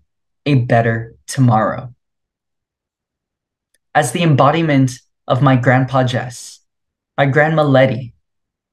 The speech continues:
my mom Janelle, and my father Robert, and all of their legacies, I strive to serve you all kababayan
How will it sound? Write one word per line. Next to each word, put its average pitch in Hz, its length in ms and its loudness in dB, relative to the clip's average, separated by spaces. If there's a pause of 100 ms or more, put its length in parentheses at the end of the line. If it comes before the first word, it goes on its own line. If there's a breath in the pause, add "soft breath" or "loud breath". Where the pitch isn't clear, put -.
(500)
my 147 140 4
mom 147 340 2
Janelle, 127 520 0 (640)
and 139 140 -2
my 139 100 0
father 131 420 0
Robert, 127 540 -2 (880)
and 143 240 -2
all 143 240 4
of 135 80 0
their 131 160 0
legacies, 113 840 -8 (720)
I 165 140 0
strive 127 800 0 (320)
to 151 120 -4
serve 113 640 -2 (300)
you 151 240 -2
all 139 180 2
kababayan 117 880 -4